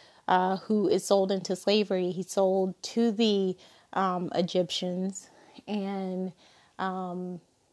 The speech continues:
he, he, w-, he ends up rising in the ranks for the Egyptian Pharaoh because he's able to interpret,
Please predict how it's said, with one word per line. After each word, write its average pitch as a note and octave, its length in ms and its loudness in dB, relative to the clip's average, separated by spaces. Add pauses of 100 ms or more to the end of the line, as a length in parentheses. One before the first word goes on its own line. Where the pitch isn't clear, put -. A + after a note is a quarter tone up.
(600)
he, G3+ 680 0 (180)
he, G#3 520 2
w-, G3 260 0 (340)
he G#3 420 -2
ends B3 260 6
up G#3+ 320 4 (400)
rising G#3+ 600 6
in G3+ 100 -2
the F#3+ 100 -4
ranks C4+ 520 -2 (260)
for C4 580 12
the G#3 220 2
Egyptian G3+ 440 0
Pharaoh G#3 500 4
because F#3+ 380 -2
he's G#3+ 400 -2 (100)
able G3 260 2
to - 140 -6
interpret, F#3 800 -2